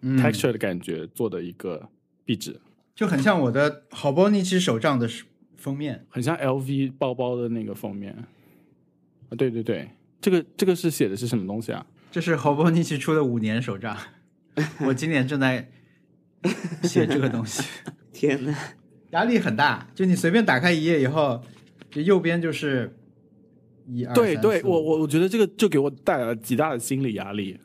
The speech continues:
Speaker 2: 这类型就是每天都让你有一个空白让你填的手账，给我带来了极大的精神压力。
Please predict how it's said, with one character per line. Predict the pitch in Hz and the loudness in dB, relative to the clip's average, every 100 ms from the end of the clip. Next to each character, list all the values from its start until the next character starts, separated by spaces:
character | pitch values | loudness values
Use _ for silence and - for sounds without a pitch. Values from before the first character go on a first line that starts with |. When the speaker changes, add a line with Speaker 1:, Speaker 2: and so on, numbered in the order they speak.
| _ | _
Speaker 2:
这 | 262 | 0
类 | 214 175 | 2 0
型 | 143 123 120 135 | -2 -4 -2 -2
就 | 147 | -4
是 | 131 127 117 | -2 -2 -2
每 | 131 110 | -2 -2
天 | 107 151 151 | 0 0 0
都 | 147 151 | 0 0
让 | 160 139 | -2 -4
你 | 131 127 | -6 -2
有 | 131 104 | -2 -2
一 | |
个 | 104 | -4
空 | 139 175 147 | -4 -4 -2
白 | 98 92 | -4 -2
让 | 117 107 | -2 -2
你 | |
填 | 101 104 92 | -4 -4 -2
的 | 110 | -2
手 | 110 | -4
账， | 73 101 76 | -4 -6 -6
给 | 113 | -4
我 | 113 | -2
带 | 101 131 | 0 -2
来 | 104 104 | -2 -4
了 | |
极 | 107 - | -4 -4
大 | 104 139 | -2 -2
的 | 110 | -4
精 | 117 123 | -4 -4
神 | 123 92 | -4 -6
压 | 95 95 | -4 -6
力。 | 104 95 | -6 -10